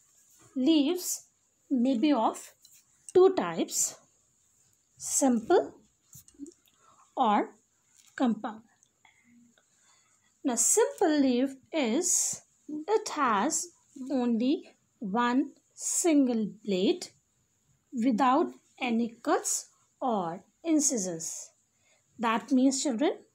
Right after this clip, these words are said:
the outer margin of the leaf blade, it don't have any cuts which goes to the midrib part. It has only one single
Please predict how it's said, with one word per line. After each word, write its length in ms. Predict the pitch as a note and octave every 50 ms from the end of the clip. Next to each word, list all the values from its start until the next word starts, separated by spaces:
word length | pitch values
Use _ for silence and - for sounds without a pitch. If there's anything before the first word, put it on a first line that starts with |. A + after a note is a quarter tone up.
| _ _ _ _ _ _ _ - - - - _ _
the 100 | - - - -
outer 420 | D4 F4 F4 F4+ - G#4 G#4+ G#4
margin 640 | F#4 E4+ C#4+ B3+ A3+ F#3+ - C#4 B3+ B3+ C#4 C#4 - - -
of 140 | A#3+ G#3 G3
the 100 | B3 A#3
leaf 320 | A#3 A3+ A3 G#3+ F#3 F3+
blade, 420 | F#3+ F3+ F#3 F#3 G3+ C#4+ - - - _ _ _ _ _ _ _ _ _ _ _ _ _ _ -
it 260 | F#4 F#4 F#4 - - _ _ _ _ _ _ _ _ _ _ - A#3
don't 300 | C#4+ D4 E4 G#4 G4 F#4+
have 460 | - - D4 C4+ C4 C4 C4 C4+ - _ _ _ _ _ _ _ _ -
any 360 | C#4+ B3 B3+ C4 D4 F4 F#4+ - - _ _ - _ _ -
cuts 480 | D4 C4 A#3 - - - - - - _ _ _ _ _ - C#4
which 280 | A#3+ C#4+ A3+ G#3 -
goes 340 | - C#4+ C4 C4+ D4 C#4+ -
to 160 | - D4 A3+
the 240 | F#3 A3 C4 F4+ - - _ _ _ _ _ -
midrib 500 | B3+ A3 G#3+ F#3 E3+ - B3+ A3+ - -
part. 240 | - C4+ D4 A#4 C5+ - _ _ - - _ _ _
It 140 | - C4+ -
has 260 | D4 C4+ C4+ C#4 A#3+
only 380 | C#4 B3 A3+ G#3+ A#3 D4+ G4 G#4+ - C#4
one 340 | G#3+ F#3+ A3+ C4 D4+ E4
single 500 | - - - D4 A#3+ A#3 A3 A#3+ D#4+ C5+